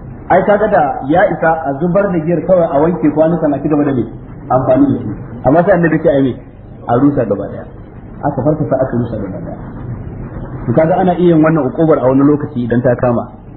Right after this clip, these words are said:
Sannan ana iya yin ukuba ta kwace abin daga hannun mutum. Kamar yadda Abdullahi dan Umar ya kasance idan mutum ya yi sata a cikin wurin da ba hirzi ba, sai ya tallafa wa mutum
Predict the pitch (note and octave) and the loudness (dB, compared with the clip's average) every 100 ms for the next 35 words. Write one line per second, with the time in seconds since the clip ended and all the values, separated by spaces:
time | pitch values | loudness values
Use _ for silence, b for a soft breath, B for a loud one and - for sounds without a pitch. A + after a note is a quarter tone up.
0 | - - - - - - - - - - | -18 -18 -20 -20 -20 -20 -18 -18 -12 -2
1 | B2+ E3 F3 E3 E3 D#3 C#3 C#3 D#3+ C#3+ | 2 4 4 2 4 2 0 0 2 2
2 | D3+ C3+ D3+ D#3 D#3 B2 C3 A#2 A2 A#2 | 4 2 2 0 0 -4 -4 -4 -2 -2
3 | B2 A#2 A2+ G#2 - - - - - - | 0 0 -2 -8 -12 -18 -18 -16 -16 -16
4 | - - - - - - - - - - | -16 -16 -16 -16 -16 -16 -14 -14 -14 -14
5 | - - - A#2+ C3 D3 C3+ B2 G2+ - | -14 -14 -2 2 4 4 4 0 0 -8
6 | - - - - - G#2+ B2+ D3 C#3+ C#3 | -16 -16 -18 -16 -12 -2 2 4 4 4
7 | C#3 B2 B2 C#3 C3+ A#2+ A#2+ C#3 C#3 C3 | 4 2 2 0 0 0 2 4 4 6
8 | C3+ B2+ B2 C#3 C3 A2+ G2+ - - - | 6 6 4 2 2 -2 -8 -14 -18 -20
9 | - - - - D#3 D3 C#3+ - - - | -18 -10 -8 -2 4 6 4 0 -12 -2
10 | C3 D3 C#3 A#2+ A#2 A#2+ D3+ C3 B2 A2 | 2 4 4 4 2 2 2 2 0 0
11 | G#2+ - - - - - - - - - | -2 -6 -16 -18 -18 -16 -16 -16 -16 -16
12 | - - - - - - - - - D#3 | -16 -16 -16 -16 -16 -16 -16 -16 -2 4
13 | D3+ D3+ D3 A#2+ C3+ C3 A#2 B2 | 4 6 2 4 2 2 0 -2